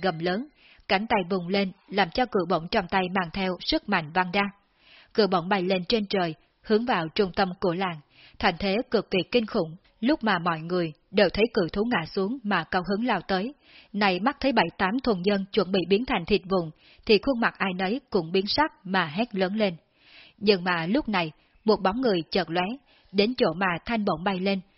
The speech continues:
Sau khi gầm nhẹ, hai tay người này vung lên, hùng hăng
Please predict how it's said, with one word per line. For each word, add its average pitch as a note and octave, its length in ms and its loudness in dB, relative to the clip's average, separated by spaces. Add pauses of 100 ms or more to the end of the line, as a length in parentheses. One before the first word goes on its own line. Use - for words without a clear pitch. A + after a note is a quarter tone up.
(220)
Sau G#3 200 2
khi G3 240 0
gầm F3 180 -2
nhẹ, F3 180 -2 (320)
hai G#3 180 0
tay F#3+ 180 0
người F3+ 240 0
này E3+ 300 0
vung F#3+ 160 -2
lên, G3+ 200 0 (180)
hùng G#3 200 0
hăng F#3 260 -2